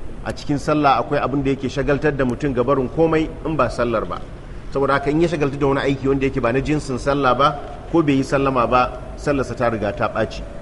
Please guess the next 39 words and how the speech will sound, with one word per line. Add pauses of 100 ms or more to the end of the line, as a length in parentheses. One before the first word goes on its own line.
(380)
Saboda
haka,
sai
ya
sake
wata
sabuwar
sallar. (340)
Amma
dan
game
da
laifi,
ba
shi
da
laifi, (600)
tunda (400)
wannan
abu
ne
wanda
yake
a-,
aka
tilasta
shi (500)
saboda
larurar (260)
ruwan
sama. (640)
Tunda
ruwan
sama
ɗin, (380)
a, (160)
zai
iya
cutarsa,